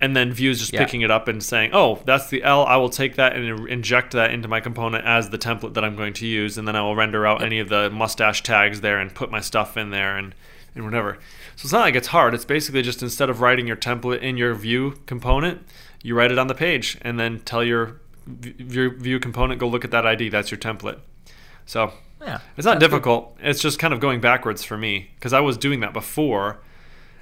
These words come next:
Speaker 1: and then I started including them all into the component, and now I'm going back to that. So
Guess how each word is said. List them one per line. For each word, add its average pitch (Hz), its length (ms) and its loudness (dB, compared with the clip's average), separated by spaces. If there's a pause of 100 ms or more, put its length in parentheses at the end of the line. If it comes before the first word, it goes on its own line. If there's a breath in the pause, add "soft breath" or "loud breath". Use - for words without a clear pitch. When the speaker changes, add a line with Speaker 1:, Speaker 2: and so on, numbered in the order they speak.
Speaker 1:
and 127 100 -4
then 135 120 4
I - 20 2
started 120 280 2
including 123 360 -2
them 113 240 -2
all 117 220 2
into 110 200 -8
the 113 80 -6
component, 117 440 -4
and 113 80 -10
now 104 100 0
I'm 101 100 -4
going 101 160 -6
back 95 220 -4
to 92 80 -14
that. 95 220 -6
So 110 240 -4